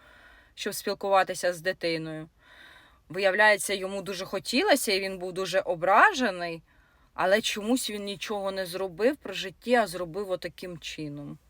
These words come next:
Тема прийняття жінками дітей своїх чоловіків від попередніх шлюбів, вона дуже складна. А тема спадщини для цих дітей, це взагалі, ну,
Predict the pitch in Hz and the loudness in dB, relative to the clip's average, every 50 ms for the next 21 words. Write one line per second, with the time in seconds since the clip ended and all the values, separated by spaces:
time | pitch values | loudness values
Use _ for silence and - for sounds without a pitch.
0 | _ _ _ _ _ _ _ _ _ _ _ _ _ _ _ _ _ - 262 226 | _ _ _ _ _ _ _ _ _ _ _ _ _ _ _ _ _ -2 0 0
1 | 202 202 196 202 202 - - _ _ - 190 214 226 220 220 226 233 - 254 262 | 0 0 0 -2 -2 -4 -6 _ _ -10 -8 -6 -4 -2 -2 -4 -2 0 2 2
2 | 277 262 233 233 226 220 202 - 202 180 170 165 160 160 165 160 160 - - 165 | 2 2 0 -2 -4 -6 -4 -2 -2 0 0 -2 -4 -6 -8 -10 -12 -14 -14 -12
3 | 170 190 - - 220 226 233 - - - 190 196 196 190 160 - - - 185 180 | -12 -8 -4 -2 0 0 0 -2 -4 -8 -8 -8 -8 -10 -12 -12 -10 -8 -8 -8
4 | 180 185 190 160 - 196 185 165 170 165 - 185 180 165 185 185 185 180 175 160 | -8 -10 -12 -12 -12 -12 -10 -10 -12 -8 -8 -8 -6 -4 -2 0 0 0 -2 -4
5 | 165 170 - - - - 220 294 285 247 185 - - _ _ - 170 180 180 190 | -8 -10 -10 -10 -8 -4 -4 -2 -2 -2 -4 -4 -6 _ _ -8 -8 -4 0 0
6 | 208 202 175 147 135 131 208 196 170 190 180 - - - - 170 170 160 131 151 | 0 0 -2 -6 -10 -10 -10 -10 -8 -8 -8 -8 -10 -6 -6 -4 -4 -4 -6 -8
7 | 151 151 147 143 143 147 - _ _ _ - - - - - - - - - - | -8 -8 -8 -8 -10 -12 -16 _ _ _ -20 -20 -18 -16 -14 -14 -16 -4 2 4
8 | 202 208 - - 254 285 277 254 254 233 240 - - - - 254 254 269 339 415 | 4 6 6 6 6 6 8 8 6 6 4 2 -2 2 4 6 8 8 8 6
9 | 415 - - - - - - 254 220 202 185 175 165 151 147 156 - _ _ _ | 6 2 -2 -2 -2 0 0 0 0 0 -2 -2 -2 -4 -6 -8 -12 _ _ _
10 | _ _ _ _ _ - - - - - - - _ - 160 196 208 202 190 190 | _ _ _ _ _ -20 -20 -20 -20 -20 -20 -20 _ -12 -6 2 4 4 4 4
11 | - - 202 185 175 165 151 147 143 160 160 - - 180 165 160 160 156 - _ | 2 -4 -4 -4 -6 -6 -10 -10 -10 -10 -10 -4 -2 0 0 0 0 -2 -6 _
12 | - - - 254 262 247 240 196 220 233 233 226 240 254 247 240 214 196 180 170 | -2 4 6 6 6 4 4 4 4 4 4 4 2 0 0 0 -4 -6 -6 -6
13 | 160 160 147 - - - 160 180 175 165 156 | -6 -6 -8 -10 -14 -14 -12 -10 -10 -10 -10